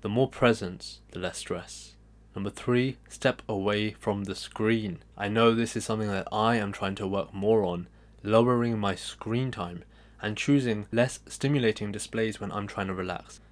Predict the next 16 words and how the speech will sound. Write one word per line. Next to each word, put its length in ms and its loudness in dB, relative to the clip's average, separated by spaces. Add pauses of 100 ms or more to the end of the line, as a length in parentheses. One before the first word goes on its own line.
like 280 -6
reading 360 -2
a 80 -12
book, 340 -4 (140)
for 140 -10
example. 460 -10 (300)
Number 200 -4
four, 340 4 (140)
give 160 -2
yourself 400 0
a 80 -8
hand 320 -2
massage. 540 -10 (260)
In 120 -2
Japanese 460 2
tradition, 540 -6